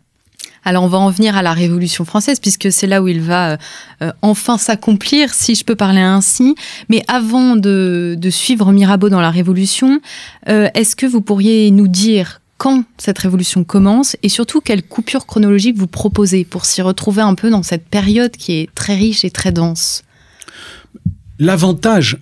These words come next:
Speaker 2: avec Mirabeau, je vais, je vais continuer à incarner l'événement dans le personnage, ce qui est le propos de mon ouvrage, euh, ce que j'ai tenté de faire, euh, c'est qu'il est à la fois un personnage des Lumières qui amorce,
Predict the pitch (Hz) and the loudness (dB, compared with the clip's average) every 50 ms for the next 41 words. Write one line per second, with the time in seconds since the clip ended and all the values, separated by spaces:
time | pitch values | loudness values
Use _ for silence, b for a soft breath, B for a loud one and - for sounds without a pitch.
0 | - _ - 175 170 165 202 156 - 160 151 143 135 139 123 135 165 214 - - | -10 _ -4 -2 0 0 0 0 0 0 2 2 2 2 2 2 0 0 -2 -6
1 | _ _ _ _ _ _ _ _ 165 160 139 104 107 120 101 - - - 123 117 | _ _ _ _ _ _ _ _ -10 -6 -2 -2 -2 -2 -2 -6 -4 -2 0 0
2 | 135 139 131 - 170 165 - 170 170 190 185 143 147 147 147 - 175 156 127 151 | 0 0 0 0 0 0 2 2 2 2 2 2 2 0 0 0 0 0 2 2
3 | 170 180 180 156 156 170 156 160 156 156 165 170 180 180 143 123 156 160 156 143 | 2 2 4 4 2 2 2 2 2 4 4 4 2 2 2 2 2 4 4 4
4 | 135 131 131 143 131 - - 139 151 165 170 - - - - - - - 135 123 | 2 2 0 0 -2 0 0 2 2 2 2 0 -2 -4 -6 -6 -2 0 0 -2
5 | - - 135 - 123 143 135 127 120 120 120 123 117 131 165 180 160 B B B | 0 0 -2 -2 0 0 0 2 2 2 2 0 0 0 -2 -2 -4 B B B
6 | B B B B B B - - 135 127 123 120 120 117 113 - - 131 117 117 | B B B B B B -4 -2 0 2 2 2 0 0 -2 -2 -2 0 -2 0
7 | 117 127 123 123 127 104 - - 147 170 185 - B B B B B B B B | 0 -2 -2 0 -2 -4 -2 -2 -2 -2 -2 -4 B B B B B B B B
8 | - 175 135 127 127 127 131 113 - - 123 123 127 135 131 - - 170 139 - | -4 -2 0 0 0 0 -2 -4 -6 -8 -10 -12 -10 -6 -4 -2 -2 -2 -2 0
9 | 196 175 165 165 175 175 185 185 - - - 233 226 196 143 - 170 - - 165 | 0 2 2 2 2 2 0 0 -2 -2 -2 0 2 2 2 0 -2 0 2 2
10 | 160 151 135 127 147 131 131 131 139 151 185 196 - - _ _ _ _ _ _ | 2 2 2 2 2 2 2 2 2 2 0 -2 -4 -8 _ _ _ _ _ _
11 | b b b b b b b _ _ _ - - 170 165 - - 156 170 190 220 | b b b b b b b _ _ _ -6 -4 -4 -4 -6 -4 -2 0 2 2
12 | 226 - 139 - - - - - - | 2 0 0 -2 -2 0 -2 -4 -6